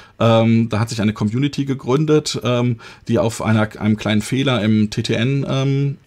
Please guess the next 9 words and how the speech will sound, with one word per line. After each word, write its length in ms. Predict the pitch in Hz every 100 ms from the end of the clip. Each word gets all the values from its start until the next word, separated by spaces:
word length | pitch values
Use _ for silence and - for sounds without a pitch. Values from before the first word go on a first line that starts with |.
| - -
ähm, 400 | 123 127 123 117
Backend, 580 | 123 90 123 123 117 -
ähm, 300 | 120 117 120
basierte. 540 | 113 113 131 131 131
Im 240 | 123 - 90
April 300 | - 120 127
und 120 | 107
im 120 | 104
Mai 380 | 104 107 120